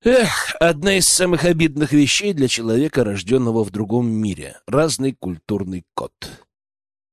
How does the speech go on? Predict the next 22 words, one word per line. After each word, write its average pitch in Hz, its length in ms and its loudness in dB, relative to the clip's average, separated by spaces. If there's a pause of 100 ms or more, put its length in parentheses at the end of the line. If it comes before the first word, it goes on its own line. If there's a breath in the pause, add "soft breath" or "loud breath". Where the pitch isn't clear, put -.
(920)
Все 220 300 2
мои 214 220 2
знания 196 600 2
по 165 220 2
истории 170 460 4
можно 156 380 2
было 139 220 2
выкинуть 131 480 0
из 117 220 -2
головы, 123 420 0
потому 120 260 -2
что 107 180 -4
даты, 135 600 0
имена 123 440 0
и 123 80 0
события 117 560 -2
здесь 90 340 -4
были 101 240 -2
иными, 151 600 0
хоть - 340 -4
и 120 80 -4
пересекающимися. 73 1500 -6